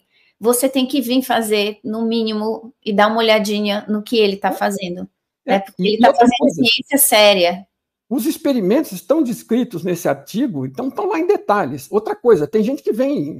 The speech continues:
Speaker 2: veio e pergunta, "Mas quem é esse cara? Ele é físico mesmo?" Tem gente que acha que ele é um trambiqueiro. Tem de tudo aqui, né? Agora, sim, eu vou recomendar às pessoas que façam pesquisa. Se você entrar no, no, no site do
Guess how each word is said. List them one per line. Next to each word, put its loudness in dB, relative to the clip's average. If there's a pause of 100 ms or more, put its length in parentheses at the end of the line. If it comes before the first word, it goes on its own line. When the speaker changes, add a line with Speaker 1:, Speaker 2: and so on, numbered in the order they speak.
Speaker 2:
veio 0
e -6
pergunta, 0
"Mas -4
quem -8
é 0
esse -4
cara? -2
Ele 2
é 2
físico -4
mesmo?" -2 (300)
Tem -6
gente 0
que 0
acha 4
que -4
ele 2
é 2
um 2
trambiqueiro. 2 (300)
Tem 2
de -2
tudo 2
aqui, -6 (120)
né? -2 (280)
Agora, 2
sim, -2
eu 4
vou 2
recomendar 2
às -6
pessoas -4
que -4
façam 0
pesquisa. -4
Se -10
você -6
entrar -2
no, 0
no, -4
no -4
site 0
do -6